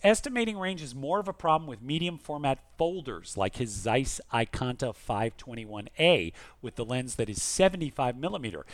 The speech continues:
He either uses a fast film and stops down or uses the auxiliary rangefinder, but the Iconta has no shoe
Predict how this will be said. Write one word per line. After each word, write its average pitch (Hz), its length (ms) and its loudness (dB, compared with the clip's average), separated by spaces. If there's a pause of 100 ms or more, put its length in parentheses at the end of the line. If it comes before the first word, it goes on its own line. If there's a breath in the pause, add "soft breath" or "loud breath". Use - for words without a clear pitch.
He - 140 -2
either 180 340 -2
uses 165 380 -4
a 127 40 -4
fast 139 380 2
film 135 200 -8
and 92 100 -10
stops - 340 -2
down 170 380 4 (240 soft breath)
or 185 240 0
uses 175 380 -4
the 151 120 -2
auxiliary 123 560 -4
rangefinder, 156 640 0 (240 soft breath)
but 117 140 -6
the 120 100 0
Iconta 123 580 2
has 120 240 0
no 107 140 -14
shoe 104 640 -12